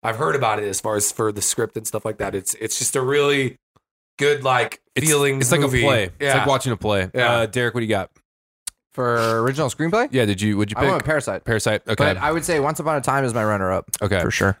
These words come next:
Speaker 2: Adapted screenplay, The Irishman by Steve, uh, Steven Zaillian,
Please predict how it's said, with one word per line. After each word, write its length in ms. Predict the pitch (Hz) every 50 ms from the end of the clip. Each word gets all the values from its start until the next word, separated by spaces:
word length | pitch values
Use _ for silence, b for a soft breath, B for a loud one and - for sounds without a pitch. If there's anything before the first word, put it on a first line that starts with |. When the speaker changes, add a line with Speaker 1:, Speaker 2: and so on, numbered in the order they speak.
| -
Speaker 2:
Adapted 420 | - 117 117 151 143 139 123 131 113
screenplay, 680 | - - 123 107 101 87 98 101 90 87 87 87 92 - -
The 140 | 113 123 113
Irishman 600 | 113 117 120 120 - - 127 123 127 131 135 123
by 120 | 113 107
Steve, 520 | 101 - - - 120 117 117 113 104 104 - -
uh, 180 | 117 113 107 107
Steven 320 | - - - 117 113 110
Zaillian, 540 | 101 110 107 110 113 113 113 113 113 113